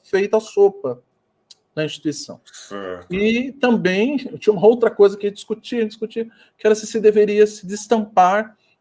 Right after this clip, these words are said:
Speaker 1: as garraf-, as tampinhas, as garrafinhas de água, para que os espíritos
Speaker 2: Sim.
Speaker 1: pudessem colocar ali.
Speaker 2: Entendi.
Speaker 1: E um, numa determinada noite, aí tinham os dois grupos, não é? Uns defendiam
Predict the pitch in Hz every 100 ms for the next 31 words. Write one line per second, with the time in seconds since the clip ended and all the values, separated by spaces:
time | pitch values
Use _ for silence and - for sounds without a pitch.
0 | _ - 175 180 214 226 - - 185 226
1 | 226 226 240 220 180 180 202 202 196 196
2 | 214 180 180 160 139 135 _ _ _ _
3 | 165 165 180 190 196 220 196 185 208 202
4 | 208 196 208 226 160 127 123 101 98 87
5 | 92 87 _ _ - _ _ _ _ _
6 | 196 196 196 190 185 196 196 _ _ _
7 | _ _ - 208 254 214 240 220 196 175
8 | 156 143 131 190 220 208 202 220 - 214
9 | 220 220 190 175 214 214 202 196 180 -
10 | - - - _ _ _ _ _ _ 135
11 | 151 269 - _ - 151 214 160 147 160
12 | 143 156 170 160